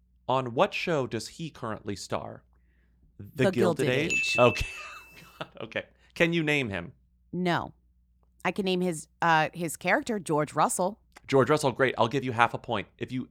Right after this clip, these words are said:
Speaker 1: if you had to guess, what's his name?
Speaker 2: Douglas Fairweather.
Speaker 1: <laughs> It's Morgan Spector.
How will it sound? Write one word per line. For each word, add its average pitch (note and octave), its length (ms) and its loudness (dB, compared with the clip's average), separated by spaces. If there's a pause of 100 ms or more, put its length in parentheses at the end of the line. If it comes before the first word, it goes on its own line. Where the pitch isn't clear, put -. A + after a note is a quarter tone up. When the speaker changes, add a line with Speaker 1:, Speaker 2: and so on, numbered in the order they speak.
(120)
Speaker 1:
if B2 100 -8
you B2 80 -10
had C3 320 2
to - 80 -12
guess, - 380 -2 (100)
what's - 220 -2
his A2+ 120 -10
name? - 220 -8 (500)
Speaker 2:
Douglas A3+ 560 2
Fairweather. D#3 640 0 (240)
Speaker 1:
<laughs> A#2+ 120 -2 (1040)
It's - 220 -16
Morgan E3+ 440 2
Spector. - 640 -2